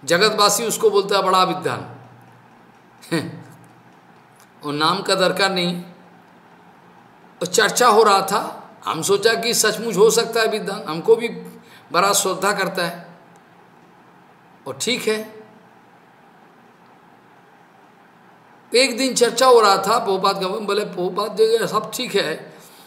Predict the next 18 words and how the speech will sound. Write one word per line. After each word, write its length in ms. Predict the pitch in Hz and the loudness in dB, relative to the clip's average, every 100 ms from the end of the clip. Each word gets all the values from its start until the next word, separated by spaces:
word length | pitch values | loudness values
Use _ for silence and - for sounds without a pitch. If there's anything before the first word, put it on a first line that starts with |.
| - 165 | -12 -4
लेकिन 240 | 180 202 | -2 0
प्रभुपाद 380 | 170 180 202 196 | -2 0 -2 -2
का 140 | 226 | -2
management 640 | 185 151 165 214 247 285 208 | -2 -4 -2 -4 -4 -4 0
जो 140 | 180 | 0
है 240 | 135 175 | 0 -2
वो 320 | 247 190 196 196 | -2 2 2 2
थोड़ा, 480 | 165 160 147 143 - - - - - - _ - | 0 0 -2 -4 -12 -18 -20 -20 -20 -20 _ -6
इसीलिए 340 | 196 247 233 | -2 6 6
देखो 280 | 202 208 214 | 6 4 2
क्या 200 | 214 196 | 2 -2
हुआ।" 320 | 180 175 - - - - - - _ _ - | -2 -4 -8 -16 -20 -20 -20 -20 _ _ -16
हम 140 | 202 | -6
बोले, 200 | 214 208 | -2 0
"ये 160 | 185 - | -2 -2
क्या 180 | 156 113 | -4 -2
बात 300 | 101 104 - | -4 -6 -8
है, 220 | 170 | -12